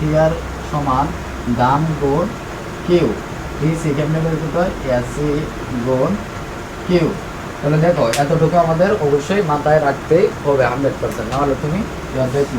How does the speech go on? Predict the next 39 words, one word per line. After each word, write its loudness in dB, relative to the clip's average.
পারবা 2
না। -2
তো -2
এটা 0
আমাদের -2
মাথায় 2
রাখতে -4
হবে। -2
তাহলে 2
দেখো, 4
এখন 4
এই 6
যে 4
এই 6
চিত্রটা 4
কি, -4
আমরা 0
তো 8
জানি 2
বাজারে 4
ওদের 4
যে 2
তিনটা, 4
তিনটা 2
সিস্টেমে 0
মুনাফা 2
অর্জন 0
করে 2
প্রত্যেকটা 2
প্রতিষ্ঠান 0
বা 4
ফার্ম। 2
একটা -4
হচ্ছে 0
স্বাভাবিক 2
মুনাফা, 2
আর 2
একটা 0
হচ্ছে -4